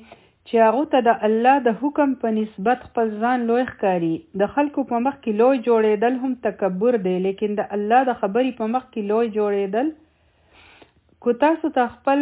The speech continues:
بچی وایي چې زه، زه خپل کار کوه، ته په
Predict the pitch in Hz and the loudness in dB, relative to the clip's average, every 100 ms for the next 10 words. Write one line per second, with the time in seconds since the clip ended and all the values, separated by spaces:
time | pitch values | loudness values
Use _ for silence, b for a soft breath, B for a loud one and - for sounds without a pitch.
0 | 262 247 247 285 294 277 226 208 202 190 | 0 -2 -2 -2 2 2 4 2 -2 -8
1 | _ - 220 214 202 214 202 311 330 320 | _ -8 -4 -2 -4 -4 0 0 0 -2
2 | - 302 302 320 320 311 196 180 156 b | -4 -4 0 0 0 2 2 2 0 b
3 | b b _ 294 320 | b b _ -2 0